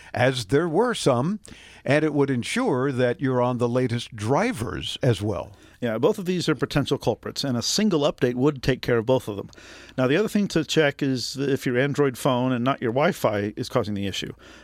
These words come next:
Speaker 2: Uh, so do you have any other devices on Wi-Fi? Do they sometimes get disconnected? If they do, it might be time to take a closer look at your router.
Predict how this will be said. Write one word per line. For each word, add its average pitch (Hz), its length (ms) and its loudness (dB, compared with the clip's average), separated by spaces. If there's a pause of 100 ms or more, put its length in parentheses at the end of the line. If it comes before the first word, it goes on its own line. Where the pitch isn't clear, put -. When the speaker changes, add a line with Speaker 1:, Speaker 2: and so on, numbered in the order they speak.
(100)
Speaker 2:
Uh, 57 240 -2
so 123 140 -2
do 123 140 -4
you 139 100 0
have 135 160 0
any 147 100 -2
other 147 140 2
devices 143 380 2
on 139 80 2
Wi-Fi? 160 680 2
Do 131 140 -2
they 127 120 4
sometimes 156 460 0
get - 160 -2
disconnected? 160 560 -2 (380)
If - 120 -2
they 143 140 2
do, 175 320 0
it 151 80 -2
might 143 160 -6
be 160 100 -4
time 143 220 -2
to 123 80 -4
take 135 240 -2
a 123 60 -6
closer - 360 0
look 127 220 -2
at 117 60 -4
your 113 120 -4
router. 175 380 0